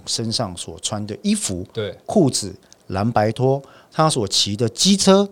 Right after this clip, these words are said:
Speaker 1: 挡板、踩脚处，然后那个，那个机车不是会有
Speaker 2: 龙头、
Speaker 1: 龙头、
Speaker 2: 把手，
Speaker 1: 把手，
Speaker 2: 啊。
Speaker 1: 啊，里面把手会有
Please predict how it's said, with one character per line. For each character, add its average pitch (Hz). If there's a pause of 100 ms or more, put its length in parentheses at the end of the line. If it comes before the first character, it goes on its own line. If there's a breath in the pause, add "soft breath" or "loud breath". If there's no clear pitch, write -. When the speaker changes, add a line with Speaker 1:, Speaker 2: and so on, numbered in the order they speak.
(300 loud breath)
Speaker 1:
挡 139
板、 101 (260)
踩 -
脚 151
处， 131 (240)
然 131
后 165
那 165
个， 127
那 156
个 123
机 175
车 170
不 139
是 147
会 156
有 120
Speaker 2:
龙 98
头、 107
Speaker 1:
龙 123
头、 156
Speaker 2:
把 117
手， 117
Speaker 1:
把 117
手， 120
Speaker 2:
啊。 -
Speaker 1:
啊， -
里 127
面 143 (320)
把 139
手 127
会 139
有 120